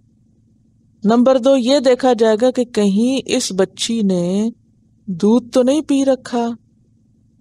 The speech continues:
किसका, लड़के की माँ का या बहन का, ठीक है। अच्छा, अब आप देखिए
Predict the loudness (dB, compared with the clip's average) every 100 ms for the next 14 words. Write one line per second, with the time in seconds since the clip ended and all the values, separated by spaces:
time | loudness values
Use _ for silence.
0 | _ _ -2 -2 0 0 2 2 2 0
1 | 0 0 0 0 0 -2 -2 0 -2 -2
2 | -2 -2 -4 -6 -6 -4 -6 _ _ _
3 | _ _ _ _ -12 -12 -12 -18 _ _
4 | _ _ _ _ _ _ _ _ -12 -10
5 | -12 _ _ _ _ -4 0 0 2 -2
6 | 0 -4